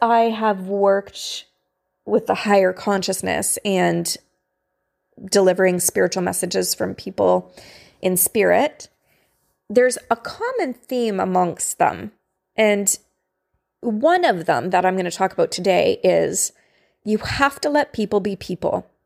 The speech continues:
Don't take over someone else's life so that they are not learning the s-, the lessons that they're supposed to learn in order for their soul to ascend,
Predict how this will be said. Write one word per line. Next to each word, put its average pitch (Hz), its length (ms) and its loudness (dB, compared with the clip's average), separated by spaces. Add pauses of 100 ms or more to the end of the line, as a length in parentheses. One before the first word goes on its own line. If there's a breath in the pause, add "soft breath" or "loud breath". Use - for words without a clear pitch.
(1300)
Don't 277 500 0 (380)
take 269 320 -2 (120)
over 220 380 2
someone 214 500 -2 (120)
else's 196 480 -4
life 196 800 0 (1000)
so 233 280 4
that 208 360 0
they 226 240 4
are 240 120 -2
not 208 280 -4
learning 208 720 -4 (240)
the 208 80 2
s-, - 280 0 (220)
the 208 220 0
lessons 202 440 0
that 220 160 -2
they're 202 120 0
supposed 202 400 -4
to 196 60 0
learn 208 260 0
in 196 100 -2
order 190 180 2
for 190 140 -2
their 190 100 2
soul 190 360 0
to - 160 -2
ascend, - 480 -2